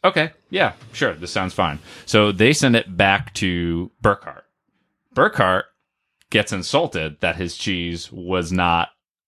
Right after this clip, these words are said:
accepted. So he mails it back. And then they mail it back again. So they start mailing these things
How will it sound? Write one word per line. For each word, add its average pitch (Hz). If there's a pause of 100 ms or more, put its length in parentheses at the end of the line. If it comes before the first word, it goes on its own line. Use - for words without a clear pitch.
accepted. - (120)
So 107
he 180
mails 92
it 107
back. 127 (720)
And 110
then 101 (160)
they 95
mail 85
it -
back 82 (180)
again. 95
So 101
they 110
start 120
mailing 117
these 113
things 90